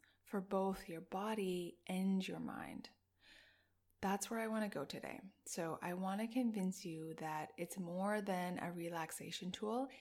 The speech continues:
It's in fact a performance tool. We'll start with the physical benefits, then the mental, emotional ones, and I'll also detail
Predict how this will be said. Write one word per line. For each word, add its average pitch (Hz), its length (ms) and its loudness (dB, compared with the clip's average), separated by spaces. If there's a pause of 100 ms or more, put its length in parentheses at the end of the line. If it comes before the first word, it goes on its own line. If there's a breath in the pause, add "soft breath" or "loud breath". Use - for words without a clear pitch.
(200 loud breath)
It's 196 320 -2
in 185 140 0
fact 185 540 -4
a 190 60 -2
performance 175 920 -6
tool. - 380 -10 (1400 soft breath)
We'll 214 100 0
start 208 340 2
with 277 120 0
the 320 80 4
physical 226 400 0
benefits, 170 720 -4 (100)
then 196 480 2
the 190 260 4
mental, 185 720 0
emotional 170 520 -4
ones, 247 420 0 (360 loud breath)
and 190 400 2
I'll - 300 0
also 240 680 2
detail 190 720 0